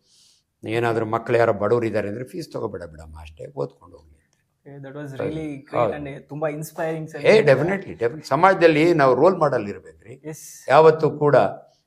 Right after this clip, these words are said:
Speaker 1: we should be a role model. ಒಬ್ಬ ನೋಡಿದ್ರೆ ಹಿಂಗೆ ಇರ್ಬೇಕಪ್ಪ ಅನ್ಬೇಕು.
Speaker 2: ಎಸ್.
Speaker 1: ಅವ್ರೇನು ಹೊಗಳ್ಬೇಕು ಅಂತ ಏನಿಲ್ಲ, ನಮ್ಗೇನು ಅದ್ರ ನೆಸೆಸಿಟಿ ಇಲ್ಲ.
Speaker 2: ಹೌದು.
Speaker 1: But ಎಲ್ಲ ಒಂದ್ ಕಡೆ ನನಗೆ ಖುಷಿ ಆಗುತ್ತೆ.
Speaker 2: ಎಸ್, ನಿಮ್
Speaker 1: ನೆನ್ನೆ ಆ
Speaker 2: ಸಕ್ಸಸ್.
Speaker 1: ಮಕ್ಕಳು ಬಂದು ನಾನು ತಪ್ಕೊಳ್ಳೋದು ನೋಡಿದ್ರೆ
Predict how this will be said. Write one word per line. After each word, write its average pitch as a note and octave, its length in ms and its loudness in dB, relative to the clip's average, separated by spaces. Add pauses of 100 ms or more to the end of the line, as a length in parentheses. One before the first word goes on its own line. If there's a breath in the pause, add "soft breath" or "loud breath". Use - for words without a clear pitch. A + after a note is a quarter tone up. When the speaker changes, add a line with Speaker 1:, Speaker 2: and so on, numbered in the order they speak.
(160)
Speaker 1:
we E2 220 -8
should F#3+ 240 -4
be E3+ 80 4
a C3+ 80 6
role C3 220 4
model. G2+ 320 -6
ಒಬ್ಬ C#3 240 -2
ನೋಡಿದ್ರೆ E3+ 540 4
ಹಿಂಗೆ F3+ 260 -4
ಇರ್ಬೇಕಪ್ಪ G3+ 460 -2
ಅನ್ಬೇಕು. - 540 -18
Speaker 2:
ಎಸ್. - 300 -20
Speaker 1:
ಅವ್ರೇನು D#3 260 0
ಹೊಗಳ್ಬೇಕು E3 540 4
ಅಂತ F#3+ 160 0
ಏನಿಲ್ಲ, D#3+ 380 2
ನಮ್ಗೇನು G#2+ 420 -4
ಅದ್ರ C3 100 -6
ನೆಸೆಸಿಟಿ B2+ 600 -4
ಇಲ್ಲ. C3 220 2
Speaker 2:
ಹೌದು. - 600 -14
Speaker 1:
But - 80 -2
ಎಲ್ಲ C4 120 4
ಒಂದ್ C#4 220 4
ಕಡೆ A3+ 140 6
ನನಗೆ B3+ 380 0
ಖುಷಿ - 260 -2
ಆಗುತ್ತೆ. A2 360 -2
Speaker 2:
ಎಸ್, - 280 -20
ನಿಮ್ E3+ 100 -8
Speaker 1:
ನೆನ್ನೆ E3 180 2
ಆ - 20 6
Speaker 2:
ಸಕ್ಸಸ್. C#3 160 4
Speaker 1:
ಮಕ್ಕಳು G3+ 300 4
ಬಂದು F#3+ 180 2
ನಾನು D#3+ 160 2
ತಪ್ಕೊಳ್ಳೋದು E3+ 520 2
ನೋಡಿದ್ರೆ C#3 600 -2